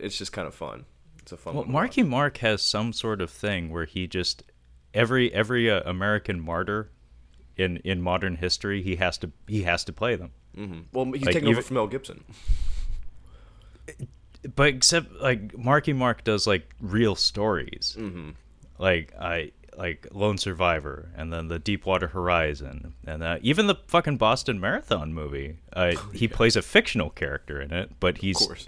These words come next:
Speaker 2: at, he's at the event because he has to be there for every American <laughs> tragedy.
Speaker 1: He probably executive produced it.
Speaker 2: And by the way, all three of those, I think, are Peter Berg movies.
Speaker 1: Mm-hmm.
Speaker 2: Um,
Speaker 1: I
Speaker 2: he
Speaker 1: wouldn't
Speaker 2: came up,
Speaker 1: even,
Speaker 2: I think, last episode. <laughs>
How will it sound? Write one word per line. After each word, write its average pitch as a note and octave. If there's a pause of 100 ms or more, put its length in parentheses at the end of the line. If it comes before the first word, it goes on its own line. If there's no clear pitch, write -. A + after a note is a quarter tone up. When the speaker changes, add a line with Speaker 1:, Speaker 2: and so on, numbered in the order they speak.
Speaker 2:
at, F2 (200)
he's F#2+ (120)
at -
the F#2
event F#2
because F2
he F2+
has F#2
to -
be A2
there G2+
for G#2
every G2
American G#2
<laughs> -
tragedy. C3
Speaker 1:
He -
probably D3
executive G2+
produced G2
it. G2 (640)
Speaker 2:
And A2+
by A#2+
the A2
way, A#2
all F#2
three G2+
of F2+
those, E2+
I D#2+
think, E2+
are D#2
Peter D#2
Berg G2+
movies. D#2+
Speaker 1:
Mm-hmm. F2 (720)
Speaker 2:
Um, D#2
Speaker 1:
I E2
Speaker 2:
he G#2+
Speaker 1:
wouldn't A2+
Speaker 2:
came -
up, G#2+
Speaker 1:
even, F#2+
Speaker 2:
I -
think, A2
last B2+
episode. -
<laughs> -